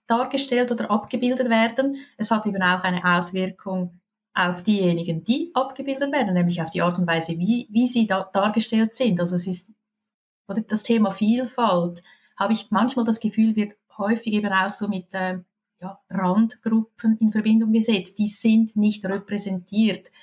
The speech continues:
Das ist sicher ein Problem, aber es hat auch damit zu tun, wie alle anderen, die sehr gut repräsentiert werden, wie sie repräsentiert werden, oder? Also es betrifft auch die typische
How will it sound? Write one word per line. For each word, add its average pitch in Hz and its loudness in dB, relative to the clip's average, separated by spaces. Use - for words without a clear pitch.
Das 220 0
ist 233 0
sicher 240 -2
ein 196 -2
Problem, 208 2
aber 185 -4
es 190 -6
hat 220 0
auch 190 -4
damit 220 2
zu 202 -6
tun, 196 -6
wie 185 0
alle 170 2
anderen, 226 2
die 156 -4
sehr 185 0
gut 320 -4
repräsentiert 285 -2
werden, 185 2
wie 330 2
sie 185 -2
repräsentiert 175 -6
werden, 175 -2
oder? 180 -8
Also 190 -4
es 180 -4
betrifft 277 -2
auch 175 2
die 180 -14
typische 247 0